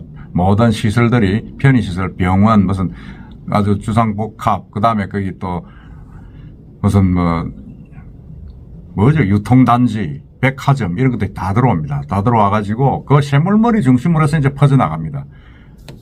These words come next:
쇠물머리 중심에서 퍼져나오고 그다음에 이제 그게 에코델타 시티를 가로지르는 전철, 전철이 개이돼 있죠. 대이돼 있기 때문에 그런 기준에서 보면 이 디에트로드 퍼스트는 조금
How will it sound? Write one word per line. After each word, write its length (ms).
쇠물머리 460
중심에서 480
퍼져나오고 560
그다음에 340
이제 160
그게 260
에코델타 420
시티를 280
가로지르는 720
전철, 560
전철이 440
개이돼 420
있죠. 380
대이돼 400
있기 140
때문에 420
그런 320
기준에서 500
보면 420
이 880
디에트로드 580
퍼스트는 760
조금 1040